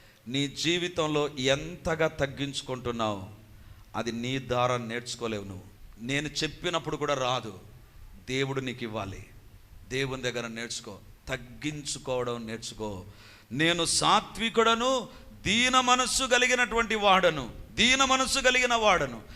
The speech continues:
అంటే యేసుప్రభు అంటున్నాడు, "నేను చాలా సర్వోన్నతుణ్ణి, నాకు అసమానమైన, నాతో సమానమైన వాళ్ళు ఎవరు లేరు, ఐఎమ్ ఇన్కంపారబుల్." కానీ సాత్వికము, దీన మనసు కావాలంటే నా దగ్గరే నేర్చుకోవాలి.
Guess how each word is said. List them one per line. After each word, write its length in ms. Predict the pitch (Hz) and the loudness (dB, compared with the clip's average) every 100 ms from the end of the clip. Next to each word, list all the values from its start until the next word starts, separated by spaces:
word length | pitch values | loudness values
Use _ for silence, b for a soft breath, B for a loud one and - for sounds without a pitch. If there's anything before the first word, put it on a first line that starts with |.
| B - | B -4
అంటే 520 | 220 269 277 202 - | 4 8 8 4 0
యేసుప్రభు 400 | 175 247 240 254 | 0 0 2 2
అంటున్నాడు, 500 | 233 208 196 175 226 - B B | 2 2 2 2 2 0 B B
"నేను 460 | 156 196 247 277 285 | -4 4 6 8 4
చాలా 760 | - - 180 208 247 285 302 | 2 0 2 4 6 8 8
సర్వోన్నతుణ్ణి, 1040 | 294 285 285 294 285 - 254 220 151 117 - - 135 | 8 6 10 8 8 2 2 2 2 0 -12 -16 -6
నాకు 440 | 185 220 240 226 | 2 6 6 6
అసమానమైన, 1040 | 202 - 269 262 269 277 269 262 262 254 190 | 4 6 4 8 8 8 6 4 4 4 0
నాతో 560 | 185 202 214 233 240 196 B | -6 2 2 4 4 2 B
సమానమైన 760 | - 226 233 269 294 285 277 269 | 2 4 8 8 8 8 6 8
వాళ్ళు 240 | 254 240 | 8 6
ఎవరు 200 | 226 226 | 6 4
లేరు, 300 | 196 170 135 B B | 6 4 2 B B
ఐఎమ్ 180 | 214 254 | 6 8
ఇన్కంపారబుల్." 1120 | 285 285 302 302 302 277 226 180 120 - - | 2 4 2 8 10 10 8 4 2 -10 -4
కానీ 500 | 151 165 147 120 95 - - - - - - _ - | -2 0 0 -2 -6 -14 -18 -20 -20 -20 -20 _ -14
సాత్వికము, 880 | - - 143 165 - 156 151 151 143 | -10 -2 0 -2 -4 -6 -4 -4 -4
దీన 300 | 120 143 139 | -2 -2 -2
మనసు 280 | 135 131 - | -4 -6 -4
కావాలంటే 360 | 123 120 117 | -2 -2 -4
నా 160 | 117 117 | -4 -4
దగ్గరే 260 | 120 117 | -4 -6
నేర్చుకోవాలి. 500 | 113 104 - 95 90 | -6 -12 -14 -14 -14